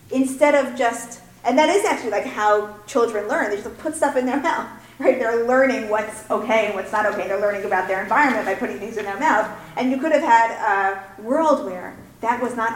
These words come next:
unsafe, right? You could just put everything in your mouth, and you didn't have to go through a sorting and a differentiation. Everything was good,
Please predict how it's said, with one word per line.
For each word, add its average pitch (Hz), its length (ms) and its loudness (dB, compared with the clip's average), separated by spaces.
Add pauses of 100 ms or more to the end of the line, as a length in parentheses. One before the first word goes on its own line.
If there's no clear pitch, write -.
unsafe, - 520 -12 (640)
right? - 320 -6 (160)
You 254 180 2
could 277 120 4
just 247 180 2
put 262 140 2
everything 254 400 0
in 214 120 -6
your 202 100 -4
mouth, 190 320 -2 (560)
and 214 260 -2
you 247 100 4
didn't 294 240 4
have 262 360 0
to 226 80 -4
go 233 340 2
through 202 440 -2 (220)
a 202 100 -4
sorting 254 640 2
and 196 100 -4
a 185 80 -4
differentiation. 214 1000 -4 (920)
Everything 311 920 2
was 240 200 0
good, - 360 -2